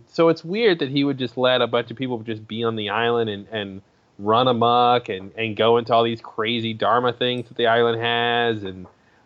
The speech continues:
uh, I mean, you know, the, they could, they could have destroyed the island with all the crap they were doing on this show,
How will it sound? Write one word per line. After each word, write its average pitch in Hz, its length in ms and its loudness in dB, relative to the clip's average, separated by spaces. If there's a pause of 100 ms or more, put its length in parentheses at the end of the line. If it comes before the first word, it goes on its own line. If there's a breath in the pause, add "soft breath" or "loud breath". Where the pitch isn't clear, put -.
(160 soft breath)
uh, 104 520 6
I 139 100 0
mean, 143 460 -2
you 190 100 -2
know, 113 360 2
the, 110 360 -10 (380)
they 123 180 -2
could, 147 440 0
they 156 120 0
could 247 140 0
have 190 80 -4
destroyed 147 500 2
the 143 140 0
island 135 480 2
with 110 100 -4
all 113 160 0
the 113 80 -4
crap 113 340 -4
they 117 100 -2
were 110 100 2
doing 107 260 -2
on 104 100 -6
this 101 160 -8
show, 98 540 0